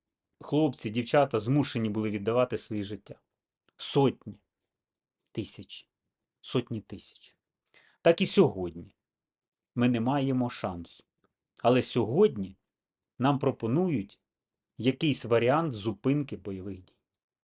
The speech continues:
Що обрати? Вибирати, я б хотів сказати, нам. Но насправді обирати не нам. Ми лише можемо бути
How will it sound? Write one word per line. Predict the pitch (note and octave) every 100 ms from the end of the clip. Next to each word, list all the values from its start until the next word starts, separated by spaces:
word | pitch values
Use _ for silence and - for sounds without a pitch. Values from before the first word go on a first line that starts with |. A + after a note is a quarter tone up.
| _ _ _ _ _ _ _ _ _
Що | - - D3+
обрати? | B2+ A#2+ D#3 F3 - - _ _ _ _ _ _ _ _ _ _ _ _ _
Вибирати, | A2 G#2+ B2 B2 C3+ C3 A#2+ A2+ _ _ _ _ _ _ _ _ _ _ _
я | C3
б | B2
хотів | C#3+ F3 C#3+
сказати, | - G2+ F#2+ -
нам. | F2+ E2+ - _ _ _ _ _ -
Но | A2+
насправді | A2 - C3+ C#3 B2 F#2+ F2 _ _ _ _ -
обирати | G2+ A2+ A#2 A2 G2 -
не | G#2+ G2+
нам. | E2 E2 - _ _ _ _ _ _ _ _ _ _ _ _ -
Ми | D3
лише | D#3+ D3+ D#3
можемо | D3 D#3 C#3 C#3 C3
бути | A#2 G#2+ F2 -